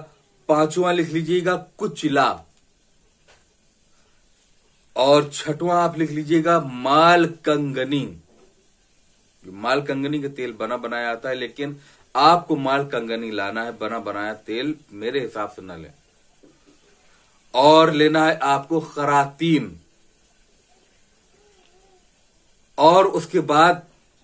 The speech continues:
ऐड करना है पिस्ता। धीरे धीरे इसलिए बोल रहा हूं ताकि आपको लिखने में तकलीफ ना हो।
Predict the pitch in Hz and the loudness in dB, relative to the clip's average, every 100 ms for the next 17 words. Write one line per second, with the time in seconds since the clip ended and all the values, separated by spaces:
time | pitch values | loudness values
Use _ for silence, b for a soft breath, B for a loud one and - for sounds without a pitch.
0 | _ _ _ _ _ 147 165 156 156 143 | _ _ _ _ _ 0 2 2 0 0
1 | 156 156 160 160 - 151 143 - 165 156 | 0 0 0 -6 -6 -6 -6 -2 2 4
2 | 147 - _ _ _ _ _ _ _ _ | 2 -6 _ _ _ _ _ _ _ _
3 | _ _ _ _ _ _ _ _ _ _ | _ _ _ _ _ _ _ _ _ _
4 | 427 _ _ _ _ _ _ _ _ - | _ _ _ _ _ _ _ _ _ -14
5 | 113 196 214 214 220 170 196 160 165 175 | -6 -4 -2 -2 -4 -2 0 4 4 2
6 | 180 160 151 151 151 143 143 127 135 143 | 0 0 2 2 2 0 -2 -6 -6 -6
7 | 139 - 107 107 104 - 101 107 | -6 -8 -10 -10 -14 -14 -14 -14